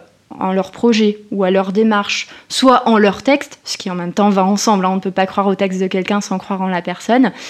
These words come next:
je considérais que, euh, il y avait quelque chose à partager.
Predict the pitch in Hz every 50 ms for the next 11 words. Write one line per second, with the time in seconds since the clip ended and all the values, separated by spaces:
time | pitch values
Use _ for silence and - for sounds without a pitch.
0 | - - - - - - 185 180 202 208 - 214 208 202 - - 196 196 202 202
1 | 208 240 262 254 - - 220 220 226 247 240 - 196 190 190 190 - 202 202 185
2 | 208 202 185 202 196 208 190 185 - 190 - - 226 220 214 190 - 190 - -
3 | - 180 180 175 175